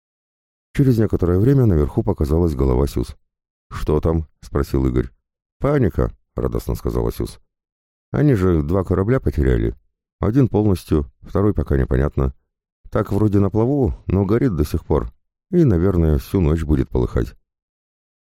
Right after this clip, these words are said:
«Мы хотим добавить им огонька», — сказал Игорь. «У ребят тут задумки есть. Пойдём им электричество выключим. Вы нас там сверху лазерками подстрахуйте как следует,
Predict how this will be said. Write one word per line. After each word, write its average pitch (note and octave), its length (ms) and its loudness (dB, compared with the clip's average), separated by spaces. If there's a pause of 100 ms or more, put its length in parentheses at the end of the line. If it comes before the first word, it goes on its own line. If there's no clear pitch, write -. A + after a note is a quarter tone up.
(140)
«Мы F2 240 2
хотим F#2 340 2
добавить F2 440 2
им E2+ 120 2
огонька», — D#2+ 480 0 (100)
сказал A#1+ 380 -2
Игорь. A1+ 300 -4 (560)
«У D2+ 100 2
ребят E2+ 320 2
тут E2 160 0
задумки F2 400 0
есть. B1+ 380 0 (160)
Пойдём G2 400 0
им A#1+ 240 -2
электричество D2+ 640 -2
выключим. B1 540 -4 (840)
Вы G2 160 2
нас G2 160 0
там E2 380 0
сверху D2+ 600 0
лазерками C#2+ 540 0
подстрахуйте G2 720 -2
как C2+ 180 -4
следует, A#1+ 460 -4